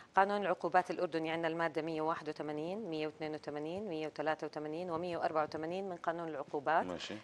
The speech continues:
Speaker 1: اللي لها علاقة بالشتم والذم والقدح والتحقير.
Speaker 2: ماشي.
Speaker 1: عندنا المادة أربعمية وخمستاش وأربعمية وخمستاش مكرر، اللي تم تعديلها آخر تعديل في ألفين اثنين وعشرين،
Speaker 2: نعم.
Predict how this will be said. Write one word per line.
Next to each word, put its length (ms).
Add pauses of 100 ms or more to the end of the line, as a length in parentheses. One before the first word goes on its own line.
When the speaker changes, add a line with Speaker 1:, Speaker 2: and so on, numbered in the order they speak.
Speaker 1:
اللي 100
لها 100
علاقة 360
بالشتم 500
والذم 340
والقدح 500
والتحقير. 600
Speaker 2:
ماشي. 420
Speaker 1:
عندنا 340
المادة 460
أربعمية 420
وخمستاش 720
وأربعمية 460
وخمستاش 600
مكرر، 400
اللي 180
تم 180
تعديلها 580
آخر 140
تعديل 340
في 100
ألفين 300
اثنين 280
وعشرين، 500
Speaker 2:
نعم. 140